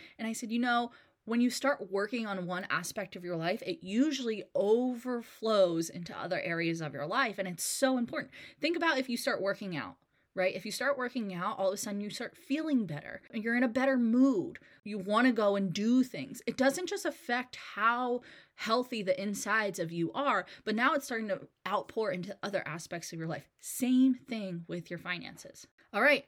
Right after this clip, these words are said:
number five of why a budget's not working for ya is you don't manage your budget paycheck to paycheck.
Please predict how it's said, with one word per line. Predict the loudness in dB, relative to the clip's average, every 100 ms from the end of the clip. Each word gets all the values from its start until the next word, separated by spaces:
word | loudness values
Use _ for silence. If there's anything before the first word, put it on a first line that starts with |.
| -4
number | 2 4 6 6 2
five | -2 0 0 2 2 2 2 0
of | 0 0 -4 -10 -10
why | -4 0 0
a | 0
budget's | -2 -2 -4 -4
not | -4 -4
working | -6 -2 2 2
for | 2 -2 0
ya | 4 4 4 -4 _ _ _ -8
is | -2
you | 0
don't | 2 0 -2
manage | -4 -2 0 -2 -4
your | -6
budget | -4 -4 -2 -4 -6
paycheck | -8 -6 -6 -6 -8 -10
to | -12
paycheck. | -10 -10 -10 -12 -16 -20